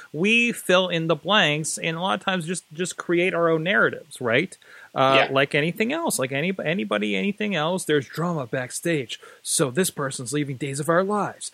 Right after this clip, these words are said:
Speaker 1: Uh, guys, it's a big, it's a, it's a soap opera. Th-, it's so, the, the, the, yeah. Anyways.
Speaker 2: Exactly.
Speaker 1: But, but I think, I think the pro-, the thing is, y-, we forget, I don't know if it's because we're involved to the point we are,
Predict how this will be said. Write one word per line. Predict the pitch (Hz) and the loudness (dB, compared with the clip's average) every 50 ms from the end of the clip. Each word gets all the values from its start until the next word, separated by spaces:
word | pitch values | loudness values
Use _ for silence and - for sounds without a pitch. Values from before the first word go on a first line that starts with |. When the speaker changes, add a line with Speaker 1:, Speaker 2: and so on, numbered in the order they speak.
| - - - | -14 -10 -8
Speaker 1:
Uh, | 147 | 0
guys, | 131 139 165 160 143 - 151 | 4 8 10 10 10 8 6
it's | 135 - | 2 0
a | 151 | 0
big, | 127 139 156 143 127 113 - | 2 2 2 2 0 -4 -4
it's | 170 160 143 - | -2 0 2 4
a, | 165 143 135 - | 4 4 4 2
it's | - 151 - - | 0 0 2 2
a | 160 - - | 2 2 4
soap | - 165 147 131 - | 6 6 6 6 6
opera. | 135 123 123 - 120 110 110 - _ _ _ - | 6 6 6 4 2 -2 -2 -4 _ _ _ -4
Th-, | 143 143 | -2 0
it's | 143 143 135 - | 0 0 2 2
so, | 135 131 127 120 - _ - | 2 2 2 0 -4 _ -4
the, | 143 | -4
the, | 127 - - 131 131 - - | -2 0 0 0 0 0 -2
the, | 135 123 120 _ _ _ - 135 | -4 -4 -4 _ _ _ -12 -4
yeah. | 135 139 107 95 - - - - - - - - - | -2 0 0 -2 -4 -12 -20 -20 -20 -20 -20 -6 0
Anyways. | - 208 214 202 180 151 151 143 - - _ _ _ _ _ _ _ _ - | 2 4 4 4 4 4 2 2 0 -6 _ _ _ _ _ _ _ _ -2
Speaker 2:
Exactly. | 165 156 139 131 120 117 120 123 123 - _ _ _ _ _ _ - - 165 143 - - | 0 2 4 4 2 2 0 -2 -8 -8 _ _ _ _ _ _ -16 -14 -14 -6 0 4
Speaker 1:
But, | 202 196 202 196 160 147 | 4 4 4 2 0 0
but | 185 190 170 | 0 2 2
I | 175 185 | 2 2
think, | - - 240 254 254 240 - - - | 2 4 4 4 2 0 -6 -6 -2
I | 170 180 | -2 -2
think | 175 - 262 262 269 - | -2 -2 -4 -6 -4 -2
the | - 220 | -2 -4
pro-, | - - 202 190 175 | -2 -2 -2 -2 0
the | - 156 165 | 0 -2 -2
thing | - - 196 190 185 | -2 -2 -2 -2 0
is, | 185 180 165 151 135 151 | 0 0 0 0 -2 -4
y-, | 165 170 165 170 160 | -6 -6 -6 -6 -6
we | 165 160 185 185 | -2 -2 -2 0
forget, | - 190 180 170 196 196 175 | 0 0 0 2 4 4 6
I | 165 | 4
don't | 190 208 208 | 4 2 2
know | 208 | 0
if | 190 165 | 0 0
it's | - | -2
because | - 170 - 170 165 160 147 139 131 - - | -4 -2 0 2 2 2 2 0 -4 -8 -8
we're | - 147 139 143 143 139 139 139 | -10 -4 2 4 6 6 6 4
involved | 147 143 131 127 113 - 156 143 151 170 160 147 - - - 165 147 - | 2 -2 -6 0 2 4 6 6 6 4 2 -2 -6 -14 -14 -12 -6 -2
to | - 156 | 0 2
the | 143 131 | 0 0
point | - - 139 135 131 | 0 -2 -2 -2 -2
we | 127 123 127 | -2 -2 0
are, | 160 175 165 131 120 113 117 | 0 2 2 2 2 0 -2